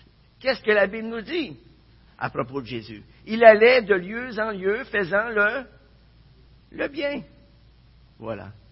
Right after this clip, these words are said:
le bien. Une deuxième manifestation qui résulte du fait que nous sommes remplis du Saint-Esprit, c'est que nous chantons la joie qu'il y a dans notre cœur.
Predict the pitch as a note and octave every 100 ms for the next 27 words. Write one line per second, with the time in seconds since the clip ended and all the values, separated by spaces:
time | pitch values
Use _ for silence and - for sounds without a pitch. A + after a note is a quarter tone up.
0 | - _ _ - E3 - D2 - _ _
1 | - - _ _ - C3+ D#3+ D#3 D#4 B3+
2 | A#3+ F3 C3+ B2+ A#2+ - A#2 D3 E3 C#3+
3 | B2+ C3+ D#3+ C#3 C#3 F#3+ F#3+ D#3 C3 D3
4 | D3+ G3 A#3 G#3+ F3 - B2 A#2 A2+ -
5 | B2+ G3+ - - - - - - F3 F3
6 | F3 C#4+ D#4 D#4 - A#3 B3+ D4+ - -
7 | _ _ - G3+ F3 F3 - C#4+ E4+ C#4
8 | - - - _ _ _ _ _ _ _
9 | - D#3 D#3 C#3+ C3 A#2 - - - -
10 | -